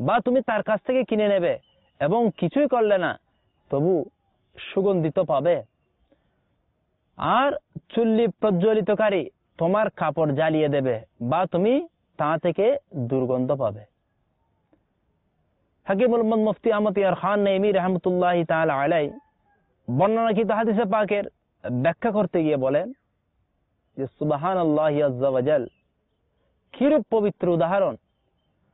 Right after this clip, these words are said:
যার মাধ্যমে বোঝানো হয়েছে যে অসৎসঙ্গ উপকার এবং সৎসঙ্গ ক্ষতি কখনোই করতে পারে না।" চুল্লি প্রজ্বলনকারী থেকে মস্কের সুগন্ধি পাওয়া যাবে না, গরমও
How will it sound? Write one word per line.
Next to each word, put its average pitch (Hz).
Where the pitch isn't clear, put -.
যার 208
মাধ্যমে 185
বোঝানো 170
হয়েছে 170
যে 185
অসৎসঙ্গ 247
উপকার 202
এবং 190
সৎসঙ্গ 202
ক্ষতি 226
কখনোই 214
করতে 180
পারে 123
না।" 120
চুল্লি 226
প্রজ্বলনকারী 226
থেকে 254
মস্কের 190
সুগন্ধি 214
পাওয়া 156
যাবে 127
না, 120
গরমও 190